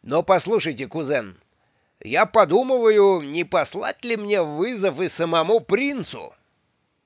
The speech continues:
"Оливер, Оливер, вы спятили!" "Нет, клянусь, плевать мне, принц он или нет.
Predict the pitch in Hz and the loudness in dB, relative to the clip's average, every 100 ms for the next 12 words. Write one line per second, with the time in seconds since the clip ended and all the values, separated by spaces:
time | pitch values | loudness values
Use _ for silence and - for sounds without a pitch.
0 | _ - 165 180 165 143 135 214 254 175 | _ 0 2 4 2 0 2 4 4 2
1 | 143 139 202 190 - - 175 123 - 110 | -2 -4 -2 -4 -4 2 2 2 -4 -12
2 | 85 - _ _ _ - 127 170 123 - | -12 -14 _ _ _ -12 -4 -2 -4 -6
3 | 170 214 175 107 - - _ _ _ - | 2 2 2 -8 -16 -20 _ _ _ -8
4 | 160 170 147 185 - 156 131 - 165 294 | -2 0 2 2 0 -6 -6 -2 -2 -2
5 | 220 208 175 208 165 120 117 | 0 0 0 -2 -2 -4 -8